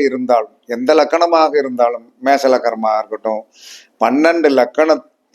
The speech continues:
லக்கணத்தில் பிறந்தவர்கள், உங்களுடைய ஏழாம் அதிபதி என்று சொல்லக்கூடிய கிரகம் கன்னி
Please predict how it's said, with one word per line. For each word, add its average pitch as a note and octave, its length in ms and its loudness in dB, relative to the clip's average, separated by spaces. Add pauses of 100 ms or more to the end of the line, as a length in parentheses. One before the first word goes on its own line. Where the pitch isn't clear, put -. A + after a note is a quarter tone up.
(100)
லக்கணத்தில் B2+ 580 0
பிறந்தவர்கள், A2+ 580 0 (420)
உங்களுடைய E3+ 580 4 (300)
ஏழாம் E3+ 480 4
அதிபதி C#3+ 460 -2
என்று B2 220 -14
சொல்லக்கூடிய A#2+ 500 -6 (120)
கிரகம் A2+ 400 -2 (440)
கன்னி D#3 260 2